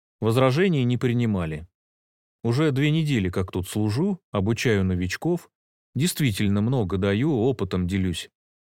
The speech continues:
Только знаете что? Как камень на плечах был, так и остался. Не отстали от меня, и тут я постоянно под наблюдением. Народу уже поменьше, двоих точно вычислил,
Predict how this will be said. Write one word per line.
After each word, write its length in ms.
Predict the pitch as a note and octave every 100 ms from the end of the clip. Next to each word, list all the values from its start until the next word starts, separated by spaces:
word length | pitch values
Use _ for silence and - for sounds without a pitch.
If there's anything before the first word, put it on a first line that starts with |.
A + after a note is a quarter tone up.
| _ _ _
Только 260 | C3 C3 D#3
знаете 540 | F3+ B3 F#3 - G2+
что? 400 | F#2 G2+ F2 D2+ _ _ -
Как 240 | D#3 -
камень 320 | - C3+ A2+
на 120 | G#2+ A2
плечах 480 | C3 C3+ B2 G2+
был, 280 | G2+ F3 F3
так 320 | - D3 D3+
и 60 | B2+
остался. 760 | A#2+ A#2 - D#2+ - - F2 - _ _ _ _ _ _ _ -
Не 140 | C3
отстали 500 | D3 C#3+ - D#3+ F#2+
от 180 | F2 F2
меня, 480 | G2+ G2+ F2+ D#2+ E2 _
и 100 | A#2+
тут 240 | C3 G#3 B2
я 140 | B2+
постоянно 580 | C#3 B2+ A#2+ A2+ F#2+ F2+
под 200 | G2+ F#2+
наблюдением. 800 | G2+ G#2 G2+ F#2 E2+ D#2 D2+ F#2 _ _ _ _ _ _ _
Народу 400 | G#2+ C3+ C#3+ A#2+
уже 260 | A#2 A#2 A#2
поменьше, 720 | A#2+ A2+ F#3+ F#3 - F#2 E2 - _ _
двоих 400 | G2+ B2+ C#3 G#2+
точно 400 | - D#3+ D3 A#2+
вычислил, 720 | G#2 A2 - F#2 F#2 E2+ E2